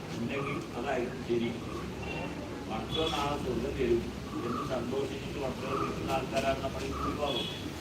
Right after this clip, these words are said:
എപ്പോഴെങ്കിലും നിങ്ങൾ ഇതല്ലാണ്ട്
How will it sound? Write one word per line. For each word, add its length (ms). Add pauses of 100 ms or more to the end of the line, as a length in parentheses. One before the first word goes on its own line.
(560)
എപ്പോഴെങ്കിലും 760
നിങ്ങൾ 320
ഇതല്ലാണ്ട് 600